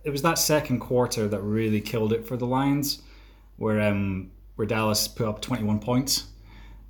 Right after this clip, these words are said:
Like, that is, uh, just really gonna make things difficult for yourself. Uh, the, the Lions scored in every quarter, but it's just not gonna be enough. Um, so Cowboys heading in the right direction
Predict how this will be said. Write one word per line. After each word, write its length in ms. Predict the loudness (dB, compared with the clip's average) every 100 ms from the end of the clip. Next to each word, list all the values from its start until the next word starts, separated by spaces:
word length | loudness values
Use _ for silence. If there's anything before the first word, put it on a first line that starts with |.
| -16
Like, 160 | -6
that 260 | -2 -2 -2
is, 540 | -4 -2 0 -2 -4 -6
uh, 400 | -8 -6 -6 -8 -8
just 160 | -8 -4
really 220 | 0 2
gonna 120 | 2 0
make 200 | -4 -6
things 180 | -6
difficult 400 | -4 -4 -6 -8 -6
for 100 | -6
yourself. 540 | -4 -4 -6 -8 -14 -12
Uh, 100 | -10 -8
the, 300 | -6 -4 0
the 120 | 4
Lions 260 | 4 6 4
scored 340 | 2 2 4
in 80 | 2
every 280 | 0 0 -2
quarter, 400 | -2 -2 -4 -6
but 320 | -6 -8 -12 -18 -18 -18
it's 220 | -16 -16 -16 -20 -14
just 280 | -8 -8 -8 -6
not 400 | 0 4 4 2
gonna 160 | -2 -4
be 180 | -2 -2
enough. 340 | -2 -4 -8 -18 -20 -20 -20 -20 -20 -20 -20 -20 -2
Um, 600 | 2 2 4 4 2 -2 -14 -20 -16 -6
so 140 | -2
Cowboys 440 | 2 4 6 4 4
heading 220 | 2 4
in 100 | 4
the 80 | 4
right 160 | 2
direction 640 | 0 0 0 0 0 0